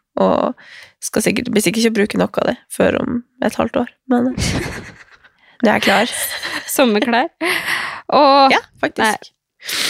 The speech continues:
Speaker 2: Nei. Ja. Nei, nå skal,
Speaker 1: Nei, men
Speaker 2: eh,
Speaker 1: happy
Speaker 2: jeg
Speaker 1: Valentine's, my lady.
Speaker 2: Happy Valentine's. Nå skal jeg ut og handle, for det, det har vi ikke gjort.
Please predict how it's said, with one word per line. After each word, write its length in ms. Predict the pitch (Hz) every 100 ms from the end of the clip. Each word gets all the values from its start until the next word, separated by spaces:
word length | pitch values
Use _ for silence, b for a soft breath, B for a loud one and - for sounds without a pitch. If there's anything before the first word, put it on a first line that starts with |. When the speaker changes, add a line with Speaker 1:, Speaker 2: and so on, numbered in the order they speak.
| B B B _ -
Speaker 2:
Nei. 80 | -
Ja. 180 | 185 - _ _ _ -
Nei, 320 | 240 233 240 240 -
nå 140 | 254
skal, 540 | 254 254 247 233 240 233
Speaker 1:
Nei, 140 | 226 226
men 100 | 220
Speaker 2:
eh, 120 | 220
Speaker 1:
happy 240 | 220 -
Speaker 2:
jeg 100 | 240
Speaker 1:
Valentine's, 680 | 247 302 214 208 190 170 185 -
my 140 | 170 165
lady. 300 | 160 175 214
Speaker 2:
Happy 340 | 277 320 254
Valentine's. 1300 | 175 175 233 226 190 170 - 170 185 226 220 202 - -
Nå 80 | 214
skal 160 | -
jeg 80 | 202
ut 80 | 226
og 60 | 233
handle, 460 | 196 175 - 294
for 160 | - 247
det, 720 | 226 220 214 214 196 196 196
det 120 | 208 214
har 80 | 190
vi 80 |
ikke 160 | 190 - 330
gjort. 220 | -